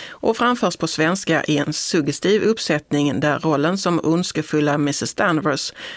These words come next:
görs av en av Sveriges mest folkkära artister, Nanne Grönvall. Föreställningen ges den sjunde februari till och med sjunde april. Den nittonde april syntolkas Puccinis opera Bohème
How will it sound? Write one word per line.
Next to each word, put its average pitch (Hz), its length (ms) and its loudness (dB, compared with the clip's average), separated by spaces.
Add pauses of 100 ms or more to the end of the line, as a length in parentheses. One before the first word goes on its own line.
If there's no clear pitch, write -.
görs 226 320 2
av 165 140 0
en 160 200 2
av 147 100 2
Sveriges 147 460 0
mest 147 260 -2
folkkära 143 600 -2
artister, - 680 -2
Nanne 156 340 -2
Grönvall. 156 600 -2 (800)
Föreställningen 160 680 2
ges 214 220 2
den 170 220 0
sjunde 156 400 0
februari 160 500 0
till 160 200 0
och 139 60 2
med 139 200 0
sjunde - 380 -4
april. - 540 -4 (1300)
Den 156 240 2
nittonde 165 580 2
april 190 420 2
syntolkas 165 680 0
Puccinis 151 680 -2
opera 147 360 0
Bohème 165 540 0